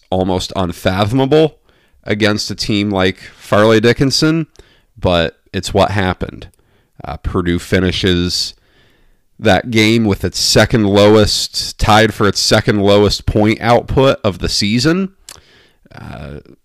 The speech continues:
again, not good. Not good at all against a defense that,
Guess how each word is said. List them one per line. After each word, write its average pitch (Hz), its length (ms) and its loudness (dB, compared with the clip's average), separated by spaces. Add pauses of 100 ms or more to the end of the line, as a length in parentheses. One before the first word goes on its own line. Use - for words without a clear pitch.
(100)
again, 110 580 -4 (480)
not 92 320 -10
good. 117 400 0 (460)
Not 90 260 -10
good 110 180 0
at 95 80 0
all 113 500 0
against 101 360 -6
a 92 40 -6
defense 95 720 -8
that, 90 340 -4